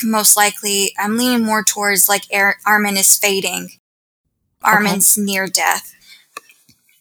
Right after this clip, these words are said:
Speaker 1: But, um, the reason why I, I kind of feel like this is important, Armin say, states that he feels like Ymir is invincible.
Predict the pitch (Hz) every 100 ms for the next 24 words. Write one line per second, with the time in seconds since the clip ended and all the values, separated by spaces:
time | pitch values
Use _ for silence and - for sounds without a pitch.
0 | _ - - 190 220 214 214 - 220 208
1 | 214 240 302 359 330 285 262 226 - -
2 | - 262 254 254 233 220 220 196 196 196
3 | - 196 196 - 202 - - _ _ _
4 | - 294 339 311 - - 220 208 - -
5 | - 220 208 - - 214 208 - 233 -
6 | 233 220 202 208 196 - 226 214 214 208
7 | 196 196 190 196 190 - - - 214